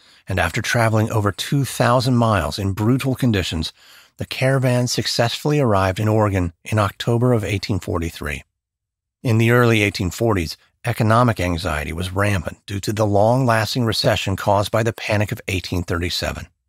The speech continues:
During this tenuous time, Oregon fever swept over the country.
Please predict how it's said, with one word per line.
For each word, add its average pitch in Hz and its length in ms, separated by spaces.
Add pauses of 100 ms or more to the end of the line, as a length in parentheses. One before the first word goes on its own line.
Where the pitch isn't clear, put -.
(280)
During 123 300
this 120 160
tenuous 135 480
time, 85 400 (400)
Oregon 135 480
fever 135 440
swept - 360
over 117 180
the 107 80
country. 110 460